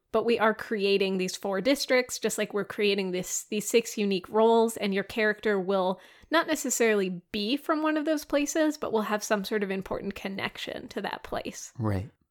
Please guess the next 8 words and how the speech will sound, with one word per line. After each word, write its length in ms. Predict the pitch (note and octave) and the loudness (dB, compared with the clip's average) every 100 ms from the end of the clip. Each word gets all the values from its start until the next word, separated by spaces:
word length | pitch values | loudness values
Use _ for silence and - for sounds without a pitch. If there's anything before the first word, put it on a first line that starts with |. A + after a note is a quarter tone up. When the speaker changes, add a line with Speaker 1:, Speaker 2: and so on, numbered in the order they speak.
| _ _ _ _ _ _ _ _ _ | _ _ _ _ _ _ _ _ _
Speaker 2:
So 640 | - - B2+ A#2 A2+ A#2 - _ _ | -4 4 6 6 4 0 -6 _ _
to 80 | - | 0
get 240 | A#2+ C3+ C3 | 4 4 6
those 220 | A#2 G#2+ | 4 2
four 340 | - C3+ B2 | 2 6 6
districts 720 | A2+ C#3 C#3+ - G#2+ - - | 8 4 4 2 -2 -2 -4
in 160 | A2+ A2 | -2 2
this 340 | D#3 D3+ - | 4 2 -2